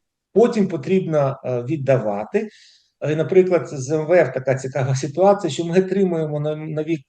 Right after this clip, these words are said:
транші, але ми маємо віддати у двадцять четвертому році більше, ніж ми отримуємо, е,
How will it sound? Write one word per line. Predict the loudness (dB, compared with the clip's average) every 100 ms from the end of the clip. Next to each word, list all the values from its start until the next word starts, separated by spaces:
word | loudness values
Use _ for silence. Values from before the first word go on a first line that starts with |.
| _
транші, | 0 0 0 -4 -4
але | 2 4
ми | 6 6
маємо | 6 6 4 0
віддати | -6 -2 4 4 2
у | -2
двадцять | 0 0 -4
четвертому | -10 -4 -4 -4 -6
році | -4 -4 -6
більше, | -2 0 0 -2 -2 -4 -4 _ _
ніж | -6 -4 0
ми | 2
отримуємо, | 2 2 2 2 2 0 -4 -6
е, | -6 -2 2 2 0 -2